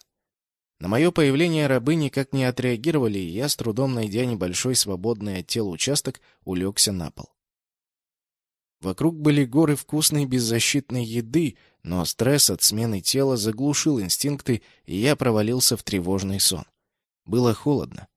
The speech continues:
Было ужасно холодно. Утром всех разбудил ужасно противный рев, который исходил от блестящей штуки над дверью. Шонги вокруг меня начали вяло шевелиться и вставать.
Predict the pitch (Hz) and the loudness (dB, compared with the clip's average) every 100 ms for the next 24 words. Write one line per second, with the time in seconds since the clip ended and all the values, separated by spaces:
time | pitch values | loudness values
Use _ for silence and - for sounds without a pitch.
0 | _ _ _ - 135 139 - 107 98 98 | _ _ _ -2 2 2 -2 -6 -4 0
1 | 123 - 107 104 - 104 76 53 - - | 2 2 -2 -8 -6 -6 -6 -10 -18 -20
2 | _ _ _ _ _ _ _ _ _ 120 | _ _ _ _ _ _ _ _ _ -6
3 | 175 170 160 143 - 156 139 131 120 120 | -2 0 2 4 4 2 0 0 0 -2
4 | 120 143 123 98 120 127 117 110 101 - | 0 0 0 0 2 2 0 -2 -2 -2
5 | 101 98 98 90 - - _ _ - 104 | -2 -2 -2 -4 -8 -16 _ _ -8 -6
6 | 95 95 - 95 95 120 - 104 95 95 | -4 -2 -2 -2 -2 -4 -4 -8 -8 -4
7 | 98 - 110 95 - 90 - 135 127 120 | 0 0 0 0 -4 -6 -4 -4 -4 -6
8 | 107 104 87 95 67 - - _ _ _ | -6 -6 -8 -8 -8 -14 -20 _ _ _
9 | _ _ _ - 175 170 147 131 147 143 | _ _ _ 0 2 2 2 2 0 -2
10 | 139 135 147 135 127 131 123 107 113 123 | 0 0 0 0 0 0 0 0 2 2
11 | 113 127 110 117 143 - 113 104 - 117 | 0 -2 -2 -2 2 2 2 -2 0 0
12 | 101 - | -2 -6